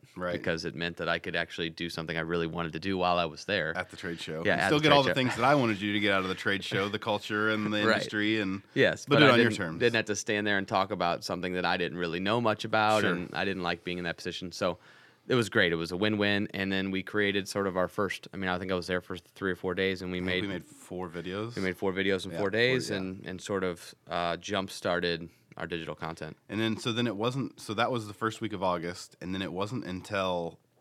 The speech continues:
Speaker 1: uh, I think January of seventeen that we posted again.
Speaker 2: Yeah, I mean, well,
Speaker 1: We started M C
Speaker 2: <clears throat> we
Speaker 1: Daily
Speaker 2: posted
Speaker 1: Series
Speaker 2: in World
Speaker 1: the first
Speaker 2: Dairy,
Speaker 1: week of
Speaker 2: we posted the
Speaker 1: Yeah.
Speaker 2: World Dairy vlogs in October.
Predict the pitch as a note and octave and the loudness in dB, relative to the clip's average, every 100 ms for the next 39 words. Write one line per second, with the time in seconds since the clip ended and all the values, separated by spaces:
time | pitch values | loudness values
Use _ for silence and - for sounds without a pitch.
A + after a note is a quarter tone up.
0 | _ D#2+ D#2 - - F#2 D#2 F2+ G2+ G#2+ | _ -6 -6 -6 -8 -10 -8 -6 -2 0
1 | F#2+ F2+ F#2 D#2+ E2+ G#2 E2 C#2+ G#2+ A#2 | 0 0 -2 -4 -6 -6 -6 -6 -6 -4
2 | F#2 D2 E2 E2 F#2 F2+ D2+ C#2+ G2 - | -4 -4 -6 -6 -8 -10 -12 -12 -12 -12
3 | - _ _ _ _ _ _ _ C3+ C3+ | -18 _ _ _ _ _ _ _ 2 2
4 | A2 A#2+ C#3 B2+ A#2 A2+ A#2 C3+ A#2+ A2+ | 4 2 4 6 4 2 2 6 6 4
5 | A2+ C#3 - - - G#3 G3 F3+ D#3+ D3 | 2 2 6 6 6 4 4 4 4 4
6 | C#3 C3+ G#2 G2 A2 A2 G#2 F2+ C#3+ F3 | 4 6 4 4 2 -2 -2 0 2 4
7 | D#3+ A#2 A#2+ A#2 A2 G2+ G2 F#2+ F#2 F2+ | 4 6 4 4 4 4 2 2 0 0
8 | F#2 D#2 D#2+ | 0 0 -6